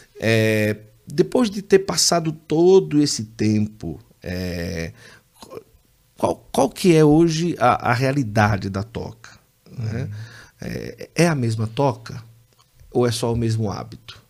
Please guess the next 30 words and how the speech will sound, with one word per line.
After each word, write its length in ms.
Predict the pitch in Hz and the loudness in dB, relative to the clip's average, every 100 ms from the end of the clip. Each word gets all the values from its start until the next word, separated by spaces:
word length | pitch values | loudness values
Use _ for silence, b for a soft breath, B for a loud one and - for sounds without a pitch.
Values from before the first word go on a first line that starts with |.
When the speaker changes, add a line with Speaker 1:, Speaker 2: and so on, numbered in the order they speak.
| _ b b b - | _ b b b -10
Speaker 1:
Não 160 | 101 | -2
é? 200 | 117 107 113 B - | 2 0 -2 B -2
É 140 | 143 | 4
o 100 | 160 | 4
mesmo 480 | 147 139 139 123 120 | 6 6 4 2 -2
carisma? 840 | 113 110 120 151 127 104 98 85 b b b b b - | -2 0 2 2 2 0 -2 -4 b b b b b -6
E 480 | 107 107 104 101 - - | -2 0 0 -2 -6 0
hoje, 260 | 165 185 | 4 4
como 320 | 185 180 180 175 | 0 -4 0 0
se 180 | - | 0
encontra 800 | 180 156 123 117 110 107 104 98 - | -2 -4 -2 0 0 -2 -4 -6 -6
hoje 560 | 107 101 101 107 104 - | -2 -2 -2 -4 -4 -4
a 140 | 90 95 | -6 -4
realidade 460 | 104 104 101 95 | -2 -2 -2 -6
da 140 | 95 - | -8 -12
toca? 380 | - - - - - | -12 -16 -16 -18 -10
Speaker 2:
É, 100 | 131 | -8
pra, 200 | - 180 | -6 -8
pra 200 | - - | -8 -10
as 120 | 120 | -10
pessoas 260 | - - 175 | -8 -6 -6
que 100 | - | -6
não 100 | - | -6
conhecem 360 | 120 127 123 123 | -4 -2 -2 -2
um 40 | |
pouco 240 | 113 117 | -6 -8
da, 360 | 113 110 101 95 | -8 -8 -6 -8
do 140 | - | -10
nosso 180 | 101 98 | -8 -8
histórico, 680 | - - - 127 113 - | -8 -8 -2 -2 -2 -8